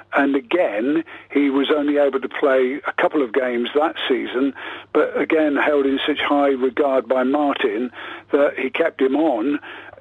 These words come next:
even for the second season. And although, you know, he was never the same Glyn,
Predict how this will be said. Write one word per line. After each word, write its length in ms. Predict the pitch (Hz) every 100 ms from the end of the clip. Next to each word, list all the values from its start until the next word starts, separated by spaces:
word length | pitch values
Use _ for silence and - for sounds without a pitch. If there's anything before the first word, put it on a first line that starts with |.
| - _ -
even 380 | 220 165 151
for 140 | 143 147
the 100 | 131 -
second 320 | 180 160 127 -
season. 440 | 127 117 120 127
And 200 | 139 147
although, 720 | 131 143 135 135 156 139 135 147
you 160 | - 139
know, 180 | 123 127 - - -
he 60 | 139
was 140 | 131 143
never 240 | 156 135
the 140 | 127 -
same 320 | 170 175 160 135
Glyn, 420 | 127 113 127